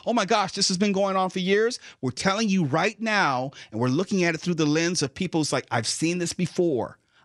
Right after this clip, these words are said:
I recognize the wallpaper. It's the exact same frickin' thing. It's just a different name." And you have a Hollywood corporate structure bending over backwards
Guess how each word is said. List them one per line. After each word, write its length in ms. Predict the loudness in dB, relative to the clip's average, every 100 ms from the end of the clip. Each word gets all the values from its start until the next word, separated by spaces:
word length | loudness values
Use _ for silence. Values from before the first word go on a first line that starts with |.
| -2
I 80 | -2
recognize 760 | 0 0 -2 -4 -2 0 0
the 100 | 0
wallpaper. 720 | 0 2 0 -2 -4 -2 -8 -10 -14 -2
It's 180 | -2 2
the 200 | 0 0
exact 460 | 0 0 0 -2
same 320 | -2 0 0
frickin' 560 | -2 -4 -2 0 0 0
thing. 420 | 0 0 2 -2 -8 -2
It's 180 | -2 0
just 220 | -2 0
a 100 | -2
different 380 | 0 0 0 -4
name." 340 | 0 2 2 -2 -6
And 160 | -4 -2
you 80 | 0
have 180 | 0 0
a 80 | -2
Hollywood 480 | 0 0 0 -4
corporate 400 | -2 -2 -2 -8
structure 560 | -4 0 0 0 -2 -2 -6 -2
bending 320 | 0 0 0
over 220 | 0 0
backwards 640 | 0 -2 -2 -2 -4 -4